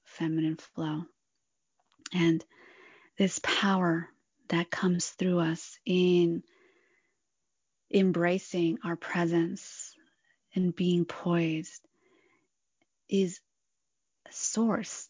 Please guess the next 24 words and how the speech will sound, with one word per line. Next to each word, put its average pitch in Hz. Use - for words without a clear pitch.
is 180
connected 202
to 185
love, 165
right? 165
So -
love 160
is 156
power. 160
You 185
as 170
your 165
power 165
from 180
your 175
divine 156
essence, 165
and 160
the 202
invitation 170
then 180
becomes 175
the 190
knowing, 175